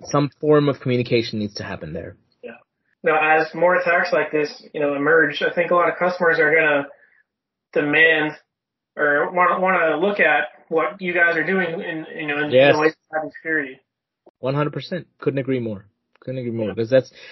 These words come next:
Speaker 1: that's gonna be a trend. We're already seeing it. Like,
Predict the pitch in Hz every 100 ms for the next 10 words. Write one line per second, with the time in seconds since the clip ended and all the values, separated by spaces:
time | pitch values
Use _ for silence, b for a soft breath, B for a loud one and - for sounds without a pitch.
0 | B 143 151 - 165 156 143 151 151 151
1 | 151 160 175 180 190 156 - 175 143 117
2 | - 127